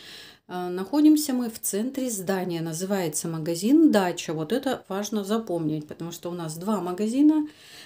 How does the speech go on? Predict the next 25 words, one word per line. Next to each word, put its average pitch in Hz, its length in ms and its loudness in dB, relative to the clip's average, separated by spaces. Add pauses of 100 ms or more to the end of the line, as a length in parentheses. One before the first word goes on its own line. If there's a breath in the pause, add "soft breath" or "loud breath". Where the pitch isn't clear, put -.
(120)
эм, 208 760 -2
в 208 40 -4
этом 220 380 2
здании. 202 840 2 (140)
Наш 269 440 -2
и 185 40 -2
еще 180 380 -4
один 196 400 0 (260 loud breath)
с - 160 -6
краю, 190 440 2
прям 180 260 -2
крайний 175 440 -2
магазин. 165 500 -4
А 160 80 -4
мы 226 180 4
находимся 208 560 0
в - 80 -12
центре. 165 460 -6
И 247 180 -2
вот - 260 -8
такое 226 300 0
короткое 202 480 -2
название 170 500 -2
«Дача». 151 440 -4 (500 loud breath)
Приходите, 247 840 2